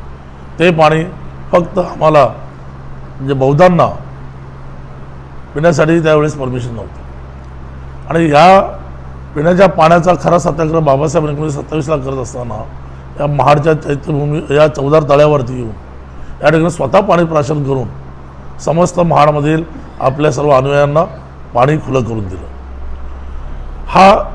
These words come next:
जो क्रांतीचा महत्त्वाचा दिवस आहे, हा समस्त आंबेडकरी वाल्यांना माहि-, माहीत व्हावा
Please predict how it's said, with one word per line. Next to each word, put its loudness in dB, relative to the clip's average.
जो 0
क्रांतीचा 6
महत्त्वाचा 2
दिवस 4
आहे, 4
हा 6
समस्त 4
आंबेडकरी 4
वाल्यांना 4
माहि-, 2
माहीत 2
व्हावा 4